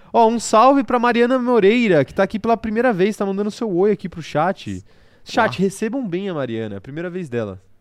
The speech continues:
Speaker 1: Magno, não assuste ela com seus nicks.
Speaker 2: <laughs> Não,
Speaker 1: É.
Speaker 2: mas hoje, hoje tá o nick leve dele.
Speaker 1: Hoje tá leve,
Speaker 2: É,
Speaker 1: né?
Speaker 2: só,
Speaker 1: Hoje tá
Speaker 2: é
Speaker 1: leve.
Speaker 2: só da Lipa.
Speaker 1: É isso, é isso. Seja bem-vinda, viu, viu, Mariana? Tamo junto. E é isso, é isso. Quem mais tá mandando mensagem aqui, ó?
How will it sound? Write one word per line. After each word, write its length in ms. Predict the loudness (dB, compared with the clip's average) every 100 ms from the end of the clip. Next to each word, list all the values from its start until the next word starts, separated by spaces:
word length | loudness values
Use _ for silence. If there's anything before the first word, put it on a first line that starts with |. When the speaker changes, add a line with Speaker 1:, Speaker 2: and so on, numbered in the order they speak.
| _ _ _
Speaker 1:
Magno, 360 | -2 -2 -4 -6
não 120 | -6
assuste 400 | -8 -12 -10 -8
ela 140 | -8
com 100 | -10
seus 220 | -12 -10
nicks. 440 | -10 -10 -10 -12 -16 -20 -20
Speaker 2:
<laughs> 280 | _ _ -10
Não, 120 | -4
Speaker 1:
É. 20 | -2
Speaker 2:
mas 160 | -2
hoje, 240 | -2 -2 -4
hoje 200 | -8 -10
tá 100 | -12
o 40 |
nick 140 | -12 -10
leve 300 | -8 -10 -10
dele. 120 | -6
Speaker 1:
Hoje 100 | -2
tá 100 | 0
leve, 260 | 2 2 0
Speaker 2:
É, 140 | -4 -8
Speaker 1:
né? 60 |
Speaker 2:
só, 140 | -8 -6
Speaker 1:
Hoje 120 | -4
tá 60 |
Speaker 2:
é 20 | -6
Speaker 1:
leve. 160 | -6
Speaker 2:
só 80 | -6
da 100 | -6
Lipa. 220 | -8 -12 _ -20 _ -8
Speaker 1:
É 100 | -6
isso, 380 | -6 -10 -20 -14
é 100 | -8
isso. 200 | -8 -8 -4
Seja 240 | 0 0
bem-vinda, 520 | 0 -2 -2 -2 -2
viu, 540 | -2 -2 -2 -2 -4 -6
viu, 100 | -6
Mariana? 380 | -4 -4 -4 -6
Tamo 240 | -8 -8
junto. 400 | -8 -10 -12 -18 -20 _ _ _ _ _ -10
E 760 | -6 -2 -2 -2 -4 -6 -10 -14 _ _ -20 _ _ -6
é 140 | -4
isso, 340 | -2 -4 -4 -2
é 80 | -2
isso. 160 | -2
Quem 120 | -2
mais 200 | 0 0
tá 80 | -2
mandando 200 | -4 -2
mensagem 380 | -2 0 0 0
aqui, 180 | -2 0
ó? 260 | 2 0